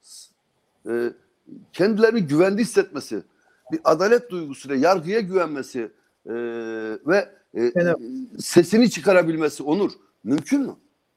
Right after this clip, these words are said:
Speaker 1: Yani
Speaker 2: Yok.
Speaker 1: daha doğrusu bu, işte hani dedin ya, ne, ne yapmak istiyorlar?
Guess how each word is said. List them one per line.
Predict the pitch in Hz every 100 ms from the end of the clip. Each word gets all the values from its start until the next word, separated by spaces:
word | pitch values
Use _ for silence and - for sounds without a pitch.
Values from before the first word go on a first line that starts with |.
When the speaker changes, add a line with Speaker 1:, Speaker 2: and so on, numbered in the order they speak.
| _ _
Speaker 1:
Yani | 113 123
Speaker 2:
Yok. | 117
Speaker 1:
daha | 139 156
doğrusu | 147 135 160 - _ _ _
bu, | 135 - -
işte | - 220 - _ -
hani | 143 175
dedin | 180 202
ya, | 269 202 143
ne, | 151 226 214
ne |
yapmak | 254 254 196
istiyorlar? | - 147 117 92